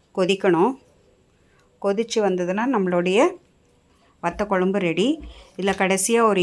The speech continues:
இம்பார்ட்டன்ட் இன்கிரீடியன்ட் என்னன்னா, இதுக்கு வந்து ஒரு துளி வெல்லம் ஆட் பண்ணுவோம். வெல்லம் ஆட் பண்ணோன்னா நல்லாயிருக்கும் டேஸ்ட்டு. So அதுக்கு தேவையான அளவு துளி வெல்லம் அதை நான் போடுறேன் இதுல இப்போ டேஸ்ட்டுக்கு.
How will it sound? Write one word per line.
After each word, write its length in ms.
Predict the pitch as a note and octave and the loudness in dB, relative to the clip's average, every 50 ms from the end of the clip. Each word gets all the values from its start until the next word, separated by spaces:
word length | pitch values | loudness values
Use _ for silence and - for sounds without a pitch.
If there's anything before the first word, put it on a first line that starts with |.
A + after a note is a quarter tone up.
| F3+ | 2
இம்பார்ட்டன்ட் 540 | F#3+ F#3 - G3+ G3+ G#3 G#3 G#3+ A3+ A3 G#3+ G3 | 2 2 4 6 6 6 4 2 2 2 2 2
இன்கிரீடியன்ட் 580 | F#3+ F#3+ F#3 G3 G3 G3+ G3+ F#3+ F3+ F3 F3 D#3+ | 2 0 0 -2 -2 0 0 0 0 0 0 -2
என்னன்னா, 300 | D#3+ E3 E3 E3+ G3 B3+ E4 F4 - - - - _ _ _ | -2 -2 0 0 2 0 0 -2 -6 -14 -20 -20 _ _ _
இதுக்கு 260 | - F3+ F3+ F3 F#3 | -12 -10 -10 -6 -4
வந்து 440 | F3+ F#3 F3+ F#3 G#3 C#4 E4+ G4 - - _ _ _ | -4 -2 -2 0 0 0 0 -2 -6 -12 _ _ _
ஒரு 260 | - F#3+ F#3 F#3 F3+ | -8 -4 -4 -4 -4
துளி 260 | F3+ G3+ G3+ G#3+ A#3+ - - - _ _ _ _ F#3 | -4 -4 -4 -2 -4 -4 -6 -10 _ _ _ _ -8
வெல்லம் 400 | F3+ F#3 F#3+ G3+ G#3+ A3+ A3+ G#3 F#3 | -6 -4 -2 -2 -2 0 2 2 2
ஆட் 160 | F3+ F3 F3 - - | 2 0 -4 -8 -6
பண்ணுவோம். 380 | E3+ D#3+ D#3+ D#3+ E3+ G#3 C4 - - - | -6 -4 -4 -2 -2 -2 -2 -2 -4 -8
வெல்லம் 320 | - F3 F3 F#3 G3+ G3+ F#3 | -8 -6 -4 -2 0 0 0
ஆட் 140 | F3+ F3 F3 - | -2 -4 -6 -6
பண்ணோன்னா 360 | F3 E3+ F3+ F3+ G3 A#3 D#4 F#4+ F#4 - _ _ - - _ _ - F#3 | -6 -4 -2 -2 0 0 0 0 -2 -6 _ _ -20 -20 _ _ -4 -2
நல்லாயிருக்கும் 540 | F3 F3+ F#3+ F#3+ F#3 F3+ F3+ E3+ E3 D#3+ D#3+ E3+ | 0 2 2 2 2 0 -2 -4 -6 -6 -4 -2
டேஸ்ட்டு. 400 | F3 F3 F3 - - - F3+ G#3 C#4 D#4 D4+ - _ _ _ _ _ - - | -2 -2 -2 -4 -6 -4 -2 0 0 -2 -4 -8 _ _ _ _ _ -18 -10
So 120 | - F#3 | -4 -2
அதுக்கு 360 | F3+ F3 E3+ F3+ F3+ - C4+ E4 F4 - - - - - _ _ _ _ | -2 -2 -2 -2 -2 0 0 0 0 -4 -10 -20 -20 -20 _ _ _ _
தேவையான 580 | - F#3+ G3 G3+ G3 G3+ F#3+ F#3 F#3 F#3+ G3+ G#3 | -8 -4 -4 -2 0 0 0 2 2 4 4 4
அளவு 320 | F#3+ E3 E3 F3 G#3+ C#4+ E4+ - - - _ _ _ _ _ _ _ _ - | 4 2 0 2 0 0 0 -2 -6 -18 _ _ _ _ _ _ _ _ -10
துளி 240 | G#3 F#3+ F#3+ F#3+ F#3 F3 | -8 -6 -2 0 2 2
வெல்லம் 340 | F3 F3 F3+ F#3+ F#3+ F#3 - - _ _ _ _ _ _ _ | 2 2 2 2 0 -2 -4 -10 _ _ _ _ _ _ _
அதை 200 | F#3+ F3+ F3 E3+ | -6 -4 -2 0
நான் 220 | F3 E3 D#3+ - | 0 -2 -2 -2
போடுறேன் 340 | F3 F3 E3+ E3+ F3+ F3 E3 | -2 0 0 0 -2 -4 -4
இதுல 220 | D#3+ D#3 D3+ D#3+ E3 D#3 | -6 -6 -6 -6 -6 -6
இப்போ 160 | - - G3 B3 D#4+ D#4 - _ _ _ _ _ _ _ _ _ _ _ _ _ _ _ _ _ _ _ _ _ _ _ _ _ _ _ _ _ _ _ _ _ _ _ _ - | -2 0 2 2 2 0 -4 _ _ _ _ _ _ _ _ _ _ _ _ _ _ _ _ _ _ _ _ _ _ _ _ _ _ _ _ _ _ _ _ _ _ _ _ -2
டேஸ்ட்டுக்கு. 540 | F#3+ F#3 F#3 F3+ - - D#3+ D#3+ - F#3+ | 0 0 0 0 -4 -8 -10 -6 -4 -4